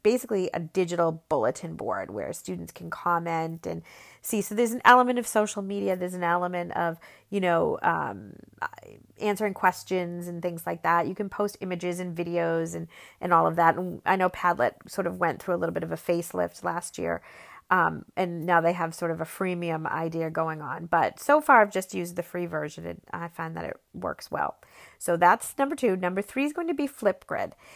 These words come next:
And everybody loves Flipgrid. And everybody is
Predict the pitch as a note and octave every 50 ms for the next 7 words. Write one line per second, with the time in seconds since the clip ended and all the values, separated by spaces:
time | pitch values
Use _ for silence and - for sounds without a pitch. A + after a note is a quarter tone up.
0 | - - _ - - G3+ F#3+ F3+ F3+ F3+ F3 - - - - - C4 E4 F#4 F#4
1 | F#4 E4 C#4 A#3 A3 G3+ G3+ G3 G3 G3 - - - F3 E3+ - _ - E3+ E3
2 | D#3+ D#3 D#3 D#3 D3+ - - - - F#3 G3+ G3 G#3 G#3 G#3+ G#3 G3 F#3+ F#3